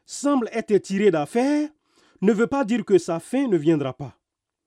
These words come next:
Le moment choisi par Dieu peut être différent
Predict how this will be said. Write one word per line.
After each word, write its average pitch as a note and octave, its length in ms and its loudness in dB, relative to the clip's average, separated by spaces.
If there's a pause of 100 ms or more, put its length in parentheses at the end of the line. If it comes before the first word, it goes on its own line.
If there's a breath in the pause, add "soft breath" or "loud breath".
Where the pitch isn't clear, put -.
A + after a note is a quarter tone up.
(380)
Le D#3 160 6
moment E3+ 280 6
choisi D3 320 -4
par B2+ 200 -8
Dieu F#3+ 300 0 (360)
peut A3+ 180 -2
être G#3 220 0
différent E3+ 600 0